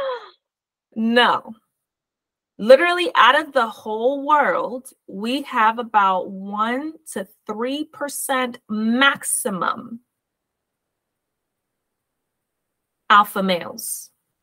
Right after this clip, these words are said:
One to three percent. That's it. That's it. That's why the dating market, w-, women aren't dating these males anymore because there's not enough alpha males.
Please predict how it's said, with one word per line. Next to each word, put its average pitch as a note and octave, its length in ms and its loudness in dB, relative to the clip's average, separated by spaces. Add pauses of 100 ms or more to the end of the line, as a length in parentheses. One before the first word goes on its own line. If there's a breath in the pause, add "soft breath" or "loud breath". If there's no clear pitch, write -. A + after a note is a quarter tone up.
(480)
One A3 280 0
to B3+ 100 -2
three A#3 220 -4
percent. G#3 360 -6
That's F#3 280 -2
it. - 400 0 (500)
That's G3 280 0
it. A3+ 320 4
That's A3 240 2
why B3+ 160 8
the A#3+ 160 4
dating A#3+ 500 -2
market, A3 420 2
w-, G3 280 -10
women A#3+ 480 4
aren't G#3+ 320 2
dating A3 500 0 (260 soft breath)
these G#3 260 -2
males B3 400 2
anymore G3+ 480 -8 (500 soft breath)
because G#3 300 -2
there's G#3 360 -2 (160)
not A#3 280 4
enough B3 360 2 (100)
alpha G3 360 0
males. A#3+ 640 -2